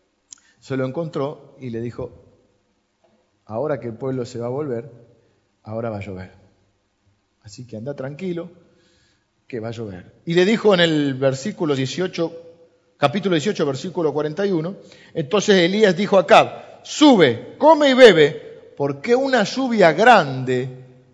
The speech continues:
se oye". Fíjese que no dice "se ve", "se oye". El problema que tenemos los hijos de Dios cuando escuchamos la palabra es que tenemos, si bien tenemos los sentidos espirituales, la fe es un sentido espiritual,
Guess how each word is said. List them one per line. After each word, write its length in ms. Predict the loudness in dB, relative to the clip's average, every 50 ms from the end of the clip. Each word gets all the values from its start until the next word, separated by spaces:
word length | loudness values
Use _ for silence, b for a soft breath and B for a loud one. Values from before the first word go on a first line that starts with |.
| _ _ _ _ _ _ _
se 320 | -20 -14 -6 -2 0 2
oye". 400 | 2 2 0 -2 -6 -8 -10 -12 -14 -18 -20 -20 _ _ _ _ _ _ _ _ _ _
Fíjese 420 | _ -20 -10 -10 -10 -8 -8 -8
que 140 | -8 -8 -10
no 80 | -8 -8
dice 240 | -8 -8 -8 -8 -10
"se 240 | -10 -8 -6 -2
ve", 460 | 2 2 2 2 -2 -6 -18 -20 -20 b b b b b b b b _
"se 300 | _ -20 -10 -4 0 2
oye". 320 | 2 2 0 -2 -6 -14 -16 -18 -20 -20 -20 B B B B B B B B
El 180 | -2 -2 -2 -2
problema 300 | -2 -4 0 0 0 0
que 100 | 0 -4
tenemos 340 | -4 -6 -6 -4 -4 -4 -4
los 200 | -4 -6 -6 -10
hijos 200 | -6 -4 -4 -2
de 80 | -2 -2
Dios 260 | -2 -2 -2 -4 -6
cuando 240 | -10 -12 -12 -12 -10
escuchamos 400 | -12 -12 -8 -6 -6 -6 -4 -6
la 120 | -6 -6
palabra 540 | -6 -4 -2 -2 -2 -2 -4 -6 -8 -10 B B B B B B B B
es 180 | 2 2 2 2
que 180 | 2 -2 -4 -2
tenemos, 560 | -2 -6 -4 -4 -4 -6 -6 -14 -18 -20 -20 _ _ _ _ _ _ _ _ _ _ _ _ _
si 200 | _ -20 -18 -12
bien 180 | -10 -10 -8 -6
tenemos 320 | -6 -4 -2 -2 -2 -2
los 120 | -4 -6
sentidos 400 | -8 -12 -12 -10 -8 -8 -6 -6
espirituales, 560 | -8 -10 -8 -8 -8 -6 -2 0 0 0 0 -2
la 180 | -4 -6 -6
fe 400 | -6 -4 -4 -4 -4 -4 -6 -12
es 100 | -16 -16
un 80 | -16 -14
sentido 320 | -12 -12 -12 -8 -8 -8
espiritual, 400 | -6 -6 -6 -8 -6 -8 -8 -10